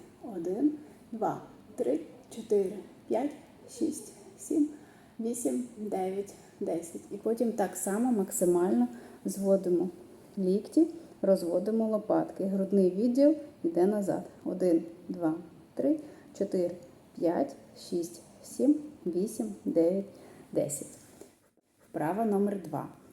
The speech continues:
Нахили голови і руки в сторони. Рука опускається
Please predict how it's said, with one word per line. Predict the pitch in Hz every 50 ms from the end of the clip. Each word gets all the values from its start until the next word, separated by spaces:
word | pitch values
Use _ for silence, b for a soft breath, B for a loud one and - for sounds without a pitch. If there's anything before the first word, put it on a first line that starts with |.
| - - -
Нахили | 180 180 170 175 175 175 - 147 131 139 139 - - - - - - - -
голови | - 160 165 147 147 143 147 151 156 196 262 294 - - - - -
і | - 175 165
руки | 151 143 143 - 147 147 190
в | 202
сторони. | - - - - 170 151 143 143 143 147 156 160 - - - - - - -
Рука | 190 180 180 - 190 175 165 160 - - - - 254
опускається | 196 - - 196 - - 196 185 160 160 160 156 - - 151